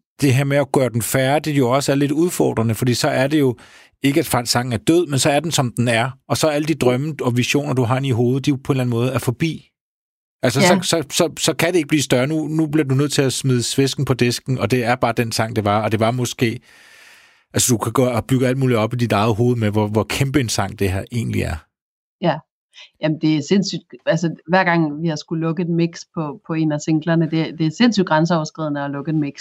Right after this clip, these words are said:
Speaker 2: fordi så, så, så er det ligesom, og da vi lukkede mix på hele albumet nu her, altså, jeg var sådan, jeg tror, jeg sendte fire S M S'er til Christoffer. "Jeg gør det nu. Ej, jeg siger, ej, jeg ved ikke, ej." Altså, det,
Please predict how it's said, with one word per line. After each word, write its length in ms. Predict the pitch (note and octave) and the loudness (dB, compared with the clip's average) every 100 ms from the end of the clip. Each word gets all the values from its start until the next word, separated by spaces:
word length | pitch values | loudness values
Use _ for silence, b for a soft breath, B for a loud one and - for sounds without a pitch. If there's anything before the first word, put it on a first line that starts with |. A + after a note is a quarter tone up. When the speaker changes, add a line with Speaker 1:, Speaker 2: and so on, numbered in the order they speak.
| - | -8
Speaker 2:
fordi 200 | E3 E3 | -2 -2
så, 240 | - A#3 A3 | 0 -2 -4
så, 500 | - - A3 G3 F3+ E3+ - - - - - | -6 2 4 4 2 -4 -16 -14 -12 -12 -2
så 60 | |
er 80 | A#3 | 0
det 80 | A3 | 2
ligesom, 340 | F#3+ G3+ G3 G3 B B E3+ - | -2 -2 -6 -8 B B -20 -8
og 160 | F3+ D#3 - | -4 -4 -2
da 60 | F3+ | 0
vi 100 | E3+ | 2
lukkede 340 | E3+ F3 F3+ | 0 2 2
mix 260 | F#3 G3+ - - | 4 2 0 -4
på 60 | |
hele 320 | F#3 G3 G3 | -2 0 0
albumet 500 | - F3+ G3 F#3 E3 | 0 -2 -2 -4 -4
nu 120 | D#3+ E3+ | -2 -2
her, 160 | D#3 | -2
altså, 260 | - E3 E3+ | -4 -6 -2
jeg 200 | E3+ E3 | 0 2
var 120 | F3+ | 2
sådan, 380 | F3 F3 E3+ - _ _ - | 0 -4 -6 -8 _ _ -2
jeg 140 | G3 G3+ | -2 -2
tror, 100 | - F#3 | -2 -2
jeg 80 | |
sendte 260 | F#3 G#3 G#3 - | 2 2 0 0
fire 220 | B3 A#3+ | 2 2
S 80 | G#3 | 2
M 60 | F#3+ | 0
S'er 180 | F#3 G3 | 0 -2
til 120 | F#3 | -4
Christoffer. 340 | F#3+ G3 F#3 F#3+ - - | 0 2 2 -2 -6 -14
"Jeg 140 | A3+ C#4 | -4 2
gør 120 | C#4 D#4+ | 4 4
det 80 | D#4+ | 2
nu. 140 | D#4 | 0
Ej, 200 | - D4 | 0 -2
jeg 100 | C#4+ C#4+ | -2 -4
siger, 140 | D4 | -6
ej, 360 | A#3+ - F#4+ D#4+ | -4 -2 0 0
jeg 60 | D#4+ | -2
ved 100 | D#4+ | -2
ikke, 120 | D4+ C4+ | -2 0
ej." 280 | D4 D4+ A#3+ G#3 | 0 0 -6 -8
Altså, 140 | G#3 B3 | -4 -2
det, 220 | B3 | -4